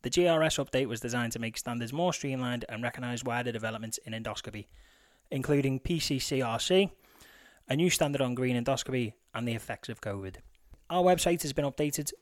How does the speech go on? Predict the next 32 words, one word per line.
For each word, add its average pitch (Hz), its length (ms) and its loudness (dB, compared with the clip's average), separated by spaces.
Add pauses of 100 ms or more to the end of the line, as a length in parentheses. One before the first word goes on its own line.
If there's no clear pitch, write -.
(160)
so - 160 -6
you 127 180 -2
can 127 120 -2
start 135 320 2
your 127 100 -2
self-assessment 131 600 -2
at - 120 -6
any 120 120 -4
time, 165 360 0 (200)
and 117 100 -4
you 120 80 -4
will 120 60 -4
see 135 200 -2
that 131 160 0
the 117 80 -6
G 160 180 4
R 143 160 4
S 143 180 0
is 123 140 -6
now 123 180 0
merged 113 480 -2 (120)
into 117 280 -4
the 117 80 -8
self-assessment. 104 840 -6 (1000)
So, 131 280 4 (460)
that 185 140 2
was 165 120 -2
a 156 60 2
brief 156 280 0
overview 131 460 0
of 117 80 -6
what 120 200 -4